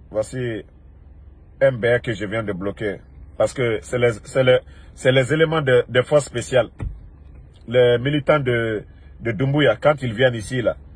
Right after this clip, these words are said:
euh, Silim, Silim, Silim Sil, là. Donc, tu es bloqué. Ici, c'est pas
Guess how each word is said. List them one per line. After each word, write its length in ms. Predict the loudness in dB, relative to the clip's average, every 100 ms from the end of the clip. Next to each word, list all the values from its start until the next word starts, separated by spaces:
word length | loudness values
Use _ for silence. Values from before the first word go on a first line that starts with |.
| -20 -20 -20 -20 -2 4
euh, 160 | 4
Silim, 460 | 2 -2 -2 -2 -4
Silim, 440 | -10 -6 -2 -2 -2 -12
Silim 400 | -8 -2 -2 -2
Sil, 320 | -2 -2 0
là. 200 | 0 -2 -16 -20 -20 0
Donc, 300 | 2 4 0
tu 120 | 2 0
es 60 |
bloqué. 380 | 0 -2 -2 -4 -6 -10 -20 -20 -8
Ici, 240 | -6 0
c'est 160 | 0 4
pas 320 | 2 2